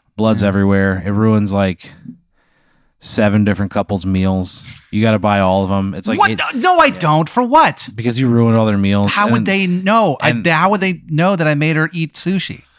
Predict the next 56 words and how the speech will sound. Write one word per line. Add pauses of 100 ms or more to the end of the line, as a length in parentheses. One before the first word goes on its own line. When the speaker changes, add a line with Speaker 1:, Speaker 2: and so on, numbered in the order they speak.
Speaker 1:
Because
they
were
like,
"We
can
just, (520)
you
know,
we
can
just
tell
it's
your
fault." (500)
Speaker 2:
I'm
not
paying
for
their
meal, (100)
okay?
My
girlfriend
just
died.
It's
my
fault. (520)
Speaker 1:
So
you
try
to
leave,
and,
like,
one
of
the
sushi
guys,
he
steps
up
to
the, (180)
to
the
door,
and
he's
like, (560)
"You
gotta
pay."